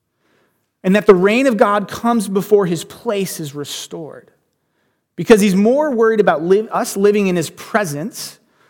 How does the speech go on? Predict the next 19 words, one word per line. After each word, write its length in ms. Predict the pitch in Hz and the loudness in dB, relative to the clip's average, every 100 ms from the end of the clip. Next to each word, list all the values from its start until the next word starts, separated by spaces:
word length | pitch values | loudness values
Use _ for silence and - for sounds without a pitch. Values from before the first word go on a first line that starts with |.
| _ _ _ _ _ _ | _ _ _ _ _ _
than 120 | 185 190 | 2 2
we 100 | 196 | 2
are 120 | 208 | 2
about 200 | 202 175 | 2 2
living 200 | 190 185 | 2 0
in 80 | 175 | -2
the 60 | |
same 240 | 170 165 151 | -4 -8 -10
place 380 | - 160 127 | -10 -12 -10
for 180 | - 139 | -14 -16
right 220 | 131 127 | -18 -18
now. 200 | 127 117 - _ _ _ _ _ _ _ _ _ _ _ _ _ _ _ _ _ _ _ _ _ _ _ _ _ _ _ _ _ _ _ _ _ _ - | -20 -20 -20 _ _ _ _ _ _ _ _ _ _ _ _ _ _ _ _ _ _ _ _ _ _ _ _ _ _ _ _ _ _ _ _ _ _ -10
We 120 | 165 | -6
can 140 | 175 | -4
see 200 | 170 190 | -4 -2
this 240 | 180 147 160 | -2 -2 -4
in 80 | 160 | -4
Matthew 420 | 156 165 - 156 | -4 -6 -8 -8
one. 320 | 143 127 | -8 -12